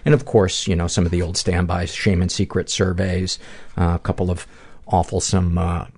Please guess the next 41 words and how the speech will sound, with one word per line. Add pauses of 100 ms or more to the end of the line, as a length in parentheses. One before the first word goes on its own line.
(160)
awfulsome
moments. (800)
Um, (720)
but
before
we
get
to
that,
I
want
to
give
some
love
to
our,
uh,
our
sponsor
for
this
week.
Our
sponsor
is
Howl (400)
dot
F (120)
M,
and,
uh, (240)
Howl
dot
F
M
is
a
brand
new
app